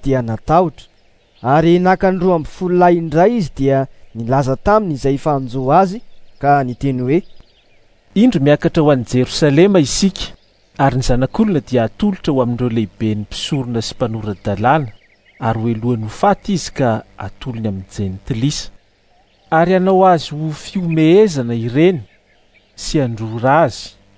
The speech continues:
Speaker 2: sy hikapoka azy ary hahafaty azy. Fa rehefa afaka teloana dia hitsangana indray izy."
Speaker 1: Ary nanatona an'i Jesosy i Jakoba sy Jaona, zanak' Zebedio,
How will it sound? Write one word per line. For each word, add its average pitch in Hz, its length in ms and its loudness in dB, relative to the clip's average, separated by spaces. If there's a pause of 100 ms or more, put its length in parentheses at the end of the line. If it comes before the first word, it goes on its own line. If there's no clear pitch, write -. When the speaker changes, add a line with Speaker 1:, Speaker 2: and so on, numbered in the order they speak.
Speaker 2:
sy - 180 -4
hikapoka - 560 -2
azy - 240 -6
ary 285 260 0
hahafaty 110 600 -6
azy. 139 400 -2 (800)
Fa - 160 0
rehefa 190 420 4
afaka 190 340 0
teloana 185 480 2 (120)
dia 117 320 0 (180)
hitsangana 117 560 -2
indray 113 420 0 (160)
izy." - 220 -6 (760)
Speaker 1:
Ary 156 360 4
nanatona 170 720 2
an'i 165 100 0
Jesosy 151 640 -2
i 147 140 -2
Jakoba 139 460 0
sy - 180 -2
Jaona, 165 460 0
zanak' 123 320 -4
Zebedio, 120 560 -2